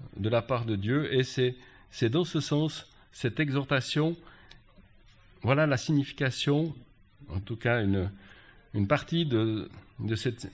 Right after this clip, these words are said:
signification, de cette exhortation, « Ne méprisez pas les prophéties, mais éprouvez toutes choses. » Alors nous avons la responsabilité, en,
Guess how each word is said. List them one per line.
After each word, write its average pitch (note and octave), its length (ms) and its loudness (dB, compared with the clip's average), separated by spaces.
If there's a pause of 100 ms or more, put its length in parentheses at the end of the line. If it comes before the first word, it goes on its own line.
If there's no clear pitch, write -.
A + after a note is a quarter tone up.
signification, D3 880 0
de D3 80 -2
cette A#2 240 -4
exhortation, « B2+ 540 0
Ne A#2 100 4
méprisez D3 640 2
pas C#3+ 220 4
les B2+ 100 2
prophéties, G2+ 800 -2 (1000)
mais F#3+ 360 6 (280)
éprouvez F3 680 4
toutes - 180 -6
choses. » G#2+ 400 2
Alors B2 200 2
nous B2 240 2
avons C3+ 200 2
la A2+ 140 2
responsabilité, C#3+ 880 0
en, G2+ 180 0